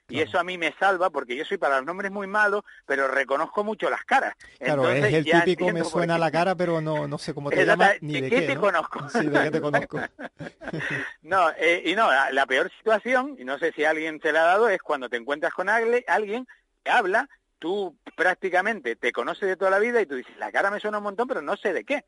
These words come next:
Speaker 1: Entonces, esas
Speaker 2: Claro.
Speaker 1: situaciones se dan fundamentalmente porque tenemos esa capacidad de recordar las caras, porque es un elemento de relación importante y porque nos genera cierta,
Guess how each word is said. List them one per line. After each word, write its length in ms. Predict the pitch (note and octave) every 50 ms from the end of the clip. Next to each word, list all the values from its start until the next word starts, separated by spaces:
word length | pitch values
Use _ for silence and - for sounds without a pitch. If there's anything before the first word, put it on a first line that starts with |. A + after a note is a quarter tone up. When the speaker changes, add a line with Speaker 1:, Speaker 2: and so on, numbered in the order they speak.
| _ - - -
Speaker 1:
Entonces, 360 | - B2 B2 E3+ - - D#3 -
esas 220 | F#3 G#3 - D#4
Speaker 2:
Claro. 60 | - -
Speaker 1:
situaciones 440 | C#4 - G3+ F#3 - A#3 A#3+ A#3+ -
se 100 | - D#3+
dan 240 | - A3+ G#3+ G#3 G2+
fundamentalmente 840 | - D#3+ C3+ C3 C3+ C#3+ C#3+ D3 F#3 G3+ G#3 G#3+ A3+ A3+ G3+ B3+ B3+ - - - - _
porque 600 | - - E3+ D#3+ D3+ C3 _ - D#3+ D#3 C#3 - - - - _ _ _ _
tenemos 380 | - D3 C#3+ F#3+ A#3 C4 G3 G3
esa 280 | A3+ A3 - A3+ F#3+
capacidad 640 | D3 C#3 B2+ - F#3+ G3+ - - A#3+ A#3 A3 A3 - _ _ _ _ _ _ _ _ _ _
de 280 | B3+ E3+ G3 C4 - _
recordar 800 | _ - D3 D3 E3 D#3 B2+ C3+ C3+ C3 C3+ E3+ G3 D#3+ B2+ - _ _ _ _ -
las 240 | A#2 A#2+ A#2 - -
caras, 300 | - A3 A3 G#3+ G3+ - -
porque 280 | - C#3+ C#3 - F#3+
es 40 | G3+
un 140 | G#3 A#3 G#3+
elemento 580 | G#3+ G3 F3+ F3 G#3+ A3+ G#3+ F3+ - G3 F#3+
de 160 | C#3 C3 C3+ C3
relación 580 | A#2 A2 G#2 G#2 G#2 - - - G3+ A3 G3+ E3+
importante 760 | - B2 A2+ - C3+ D3 D#3+ - A#3+ B3+ B3 G3+ - G3 F#3 - - - _ -
y 180 | G#3+ A#3+ C#4
porque 340 | - A#3+ A#3+ A3+ - - G#3+
nos 140 | G3 - -
genera 420 | - C#3+ C#3+ F3 A3 G#3+ G#3 G3+ - _ - - _ _ - -
cierta, 640 | F3+ F#3 G3+ G#3+ G#3 - _ - A3+ G#3+ G#3 G3